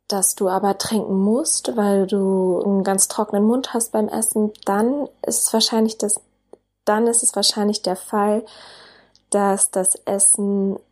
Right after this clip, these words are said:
einen zu geringen Wasseranteil hat.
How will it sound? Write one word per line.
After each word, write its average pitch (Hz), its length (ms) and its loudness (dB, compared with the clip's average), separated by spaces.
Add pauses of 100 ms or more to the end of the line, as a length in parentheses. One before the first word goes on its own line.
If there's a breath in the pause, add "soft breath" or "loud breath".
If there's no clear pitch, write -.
(220)
einen 196 240 0
zu 208 180 0
geringen 196 640 0
Wasseranteil 190 1080 -2
hat. - 280 -6